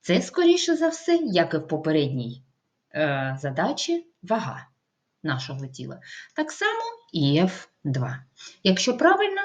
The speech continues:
довжина сили Ф один повинна бути більше, ніж довжина сили Ф два. Отже,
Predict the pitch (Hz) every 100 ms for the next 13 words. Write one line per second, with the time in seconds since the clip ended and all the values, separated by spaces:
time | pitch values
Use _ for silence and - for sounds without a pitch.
0 | 370 202 185 196 196 156 139 - 185 156
1 | - 165 139 151 151 330 427 311 185 214
2 | 262 233 247 247 180 143 131 123 - 113
3 | 139 240 - - 139 123 135 180 - 135
4 | 143 - 131 - 107 - _ _ - -
5 | - 185 240 214 202 330